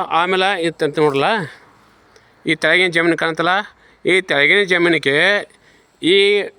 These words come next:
ಟ್ಯಾಂಕಿ ಐತಲ್ಲ, ಈ ಟ್ಯಾಂಕಿದಾಗ ಅವರು ವಾಲ್ ಇಟ್ಟಾರ ಅವರು. ಈ ವಾಲ್ ತೆರವಿದ್ರೆ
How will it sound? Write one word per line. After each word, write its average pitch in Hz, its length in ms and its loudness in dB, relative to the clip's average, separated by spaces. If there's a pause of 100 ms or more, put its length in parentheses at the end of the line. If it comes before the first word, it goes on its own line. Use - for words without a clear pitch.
(560)
ಟ್ಯಾಂಕಿ 151 280 -2
ಐತಲ್ಲ, 143 220 0 (240)
ಈ - 20 2 (160)
ಟ್ಯಾಂಕಿದಾಗ 160 480 0
ಅವರು 147 180 2 (100)
ವಾಲ್ 170 180 0
ಇಟ್ಟಾರ 160 180 -2 (100)
ಅವರು. 104 120 -6 (480)
ಈ - 20 2 (180)
ವಾಲ್ 180 240 0
ತೆರವಿದ್ರೆ 135 420 0